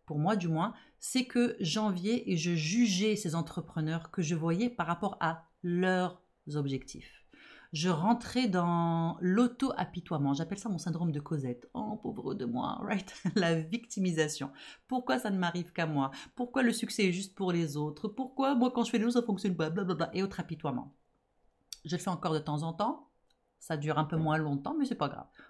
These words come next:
Ok ? L'auto-apitoiement, la victimisation. Championne là-dedans. Alors, cette petite voix, cette petite voix, hein, celle que, que j'appelle mon emmerdeuse intérieure, hein, qui,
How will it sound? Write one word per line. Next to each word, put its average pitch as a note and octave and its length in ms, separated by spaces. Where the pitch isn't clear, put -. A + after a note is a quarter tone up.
Ok ? G3+ 220
L'auto-apitoiement, F#3+ 840
la C#3+ 160
victimisation. D#3+ 800
Championne G3 420
là-dedans. B2+ 300
Alors, F#3+ 320
cette D4 260
petite A#3 360
voix, G#3 520
cette F#3+ 220
petite E3 320
voix, A#3 440
hein, A3+ 180
celle F3+ 260
que, D#3+ 240
que E3 100
j'appelle E3 340
mon E3+ 220
emmerdeuse F#3 540
intérieure, G3+ 580
hein, G3 100
qui, D#3+ 220